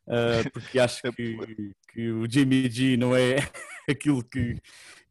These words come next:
Speaker 1: que, que, que as pessoas, ah, nomeadamente da zona de São Francisco e arredores, acham. E por último, cuidado com os Steelers.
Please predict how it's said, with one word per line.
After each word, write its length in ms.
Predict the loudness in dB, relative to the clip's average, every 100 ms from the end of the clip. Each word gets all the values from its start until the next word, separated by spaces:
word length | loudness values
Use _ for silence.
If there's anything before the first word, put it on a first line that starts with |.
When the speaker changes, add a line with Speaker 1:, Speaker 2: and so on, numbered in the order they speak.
| _
Speaker 1:
que, 640 | 0 2 0 -2 -2 -6 -10 -6
que, 520 | -4 -4 -6 -10 -12
que 80 | -8
as 80 | -8
pessoas, 680 | -8 -4 0 0 -4 -10 -14
ah, 260 | -14 -12 -10
nomeadamente 720 | -4 -2 0 0 0 -2 -4 -6
da 80 | -6
zona 260 | -4 -4
de 80 | -4
São 120 | -6
Francisco 540 | -8 -8 -6 -8 -10 -6
e 60 | -6
arredores, 600 | -4 -2 -2 -2 -10 -18 -16 -16 -2
acham. 480 | -2 -2 -8 -10 -14 _ -20 -20 -20 -20 -6
E 80 | -2
por 180 | 2
último, 460 | 2 2 2 2 -2 -10 _ _
cuidado 360 | 0 4 4 2
com 80 | -2
os 120 | -4
Steelers. 580 | -6 -2 0 -2 -8